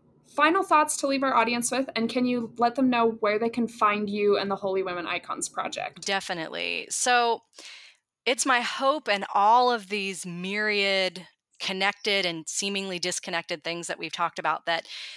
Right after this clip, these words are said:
Speaker 2: anyone who's listening, you can hear me, subversive sister saints across the gender spectrum, that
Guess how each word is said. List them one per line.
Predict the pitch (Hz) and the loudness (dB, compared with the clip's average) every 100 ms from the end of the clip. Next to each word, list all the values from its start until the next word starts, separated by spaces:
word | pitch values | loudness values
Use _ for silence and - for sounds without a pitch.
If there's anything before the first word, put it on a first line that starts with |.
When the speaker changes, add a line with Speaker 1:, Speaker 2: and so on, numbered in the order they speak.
| - _ _ - | -20 _ _ -2
Speaker 2:
anyone | 233 269 277 | 0 2 0
who's | 226 185 | 0 -6
listening, | 233 - 180 175 | -6 -4 -6 -6
you | 185 | -6
can | 170 | -8
hear | 160 202 202 | -6 -4 -2
me, | 180 165 165 160 - | -2 -4 -6 -10 -8
subversive | - 180 196 190 190 | -6 -4 -4 -4 -4
sister | - 190 185 | -2 -2 -4
saints | - 196 175 170 - - | -4 -2 -2 -4 -4 -4
across | - - 180 180 | -6 -2 -2 -2
the | 180 | -4
gender | 180 170 170 | -4 -4 -4
spectrum, | - 180 - 170 165 | -2 -4 -2 -6 -4
that | 160 165 165 | -2 -2 -2